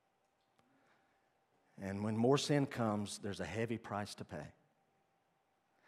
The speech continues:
So just put that in your mind. When sin is allowed to go unchecked, it breeds more sin. It starts out, he's putting violent hands on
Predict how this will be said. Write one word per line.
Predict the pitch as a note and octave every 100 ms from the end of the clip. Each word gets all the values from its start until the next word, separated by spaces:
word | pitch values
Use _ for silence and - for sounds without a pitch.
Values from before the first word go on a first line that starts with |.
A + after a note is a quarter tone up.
| - -
So | C3
just | C#3 -
put | E3
that | D#3+
in | D3+ D3+
your | C#3+
mind. | C#3 G2+ F2 - _ _ _ _ _ _ _ _ _ _ _ -
When | A#2+ B2+
sin | - D#3+ E3 F#3+
is | G3+
allowed | G#3 A3 A3+ F3
to | D3
go | B2+ D#3 F3
unchecked, | F#3+ F#3 B3+ B3 D#3+ C#3 - - -
it | C3 B2+
breeds | D3+ F#3 F#3 C#3+
more | D#3 D3
sin. | - D3+ A#2+ F#2 - - - - -
It | - C#3
starts | - A3 A3
out, | C#4 D4 G#3+ F#3 - - - _ _ _ _ _ _ _ _ _
he's | - D#3+
putting | G#3 F3+
violent | E3 A3 B3 A3+
hands | F3 C4 B3 F#3
on | G3+ G3